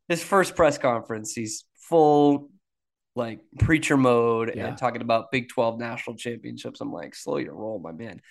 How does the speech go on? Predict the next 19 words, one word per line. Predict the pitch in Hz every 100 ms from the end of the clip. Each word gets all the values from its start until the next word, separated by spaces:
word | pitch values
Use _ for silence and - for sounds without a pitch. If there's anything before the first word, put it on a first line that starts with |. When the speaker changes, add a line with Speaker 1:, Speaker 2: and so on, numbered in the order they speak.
| _
Speaker 1:
No | -
one | - 127
even | 117 113 113
wants | 113 -
to | 98
come | - 147 156
here. | 143 - 156 135 - _ _ -
Okay, | 117 117 131 123 -
this | 135 165 165
is | 127
a | 113
load | 117 120 117
of | -
B | 110 101
S | 110 151 - -
what | -
this | - -
guy's | - 87 -
pushing." | - 95 - -